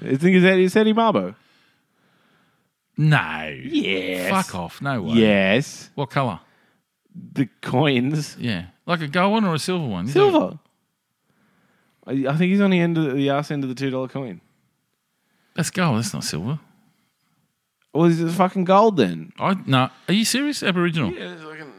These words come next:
Speaker 1: I think Eddie Mabo, who won some landmark case to
Speaker 2: Oh yeah, it's
Speaker 1: the Torres Strait Islanders, I think.
Speaker 2: Eddie Mabo is land rights for Aboriginals, and it's the biggest case that's ever taken place in Australia.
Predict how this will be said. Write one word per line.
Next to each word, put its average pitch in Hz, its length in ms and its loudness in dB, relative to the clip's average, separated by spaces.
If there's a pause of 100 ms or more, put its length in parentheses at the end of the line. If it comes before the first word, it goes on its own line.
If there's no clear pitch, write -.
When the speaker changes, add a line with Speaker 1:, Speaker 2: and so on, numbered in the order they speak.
Speaker 1:
I 127 80 -12
think 185 180 -2
Eddie 139 180 -4
Mabo, 127 440 -4 (1200)
who 143 180 -2
won 139 280 -2
some 135 260 -4
landmark 113 460 0
case 104 380 -6
to 92 260 -6 (1120)
Speaker 2:
Oh 110 60 -2
yeah, 71 260 -4
it's 90 320 -6
Speaker 1:
the 95 60 -10
Torres 101 200 2
Strait 95 200 -2
Islanders, 92 400 -2
I - 60 -18
think. 95 220 -14 (760)
Speaker 2:
Eddie 131 180 0
Mabo 92 600 0
is - 360 -10
land 92 320 -4
rights 85 220 -8
for 90 80 -10
Aboriginals, 80 440 -10
and 85 120 -8
it's 82 100 -10
the 87 60 -8
biggest 87 300 -6
case 80 220 -6
that's - 120 -14
ever 82 140 -6
taken 78 280 -8
place 78 220 -8
in 76 80 -10
Australia. - 460 -10